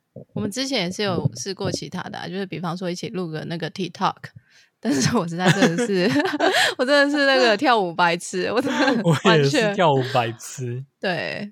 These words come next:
Speaker 1: 我们曾经在那个攀岩场，那边就是要试着，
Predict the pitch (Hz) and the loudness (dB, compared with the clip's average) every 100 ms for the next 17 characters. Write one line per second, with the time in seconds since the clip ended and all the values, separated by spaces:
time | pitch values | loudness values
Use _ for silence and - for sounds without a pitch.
0 | - 196 190 202 208 220 226 226 220 214 | -8 -2 -2 0 0 2 2 2 2 -2
1 | 190 170 120 76 - 214 214 208 180 180 | -2 -2 -2 -4 -8 -6 -2 2 0 -2
2 | 196 - _ _ - 175 165 165 180 175 | -6 -8 _ _ -8 -4 -4 -2 -4 -2
3 | 165 180 175 - - | -2 -2 -6 -6 -8